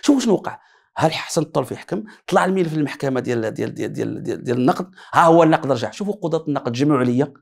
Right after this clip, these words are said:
خلاو ملفات المغاربه، ها هما مع المهداوي، حرر، كتب، جيب الموظف السجن، عطي المهداوي يخرج، المدير خدام السجن، رئيس المعقل خدام، مهداوي خدام،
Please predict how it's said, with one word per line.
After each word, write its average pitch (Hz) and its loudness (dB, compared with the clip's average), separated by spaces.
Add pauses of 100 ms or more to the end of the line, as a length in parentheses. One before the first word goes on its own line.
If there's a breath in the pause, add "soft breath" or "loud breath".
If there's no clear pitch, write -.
(140)
خلاو 147 4
ملفات 170 2
المغاربه، 131 2
ها 123 0
هما 156 2
مع 143 6
المهداوي، 139 0 (240 soft breath)
حرر، 175 2 (320)
كتب، 185 -4 (460)
جيب 160 2
الموظف 196 6
السجن، 185 0
عطي - 2
المهداوي 202 6
يخرج، 175 -2
المدير 214 2
خدام 170 0
السجن، 175 -4
رئيس 208 2
المعقل 175 2
خدام، 175 0
مهداوي 196 4
خدام، 135 -8